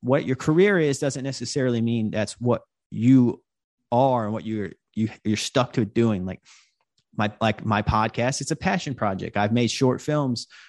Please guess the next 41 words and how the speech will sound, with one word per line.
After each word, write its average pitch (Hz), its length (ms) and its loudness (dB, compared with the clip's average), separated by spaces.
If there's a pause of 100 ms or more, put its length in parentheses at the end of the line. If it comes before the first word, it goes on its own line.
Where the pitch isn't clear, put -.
(140)
that 107 140 -2
I've 107 160 2
directed 113 560 2
and 107 120 0
edited 107 380 -2
myself, 104 500 -4 (560)
you 107 120 -2
know, 104 300 -2 (260)
out 107 160 0
of 104 40 0
my 107 140 0
own 117 140 -2
pocket 170 440 -6
and - 80 -4
budget, 123 440 0
you 107 160 -6
know? 101 160 -4
So 101 180 -2
it's 101 140 -2
like, 104 160 -2
you 117 180 0
can 139 160 -2
always 202 320 -2
have 147 180 0
other 131 220 2
projects, 151 1040 -4 (640)
you 113 140 2
know, 110 140 2
so 117 180 0
keep, - 260 -4 (160)
keep - 200 -2
that 143 180 6
in 131 80 4
mind 107 260 0
too. 123 600 2
Like, 104 420 -8
if 110 200 0
you 113 140 4
wanna 113 200 2
have 107 260 0
a, 98 240 -4